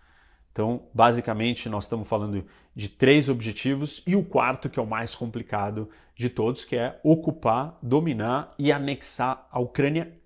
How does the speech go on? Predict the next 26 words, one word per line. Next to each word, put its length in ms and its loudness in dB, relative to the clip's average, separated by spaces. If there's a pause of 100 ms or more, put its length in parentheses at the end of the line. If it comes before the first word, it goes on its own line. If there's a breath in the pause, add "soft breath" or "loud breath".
(160)
inteira. 720 0 (720)
É, 400 -6 (140)
então, 240 -6 (180)
quatro 320 4
objetivos 480 -2
políticos 540 -6
pro 160 -6
Putin. 460 -2 (380 loud breath)
Agora 220 6
eu 60 0
quero 160 2
mostrar 360 -2
pra 140 -4
vocês 320 -4
as 100 0
dificuldades 880 0
da 140 4
execução 720 2
disso. 280 -4
Não 80 0
adianta 320 -2
você 200 -4
só 220 -2
pensar, 480 -4
"Ah, 60 -2
não, 200 0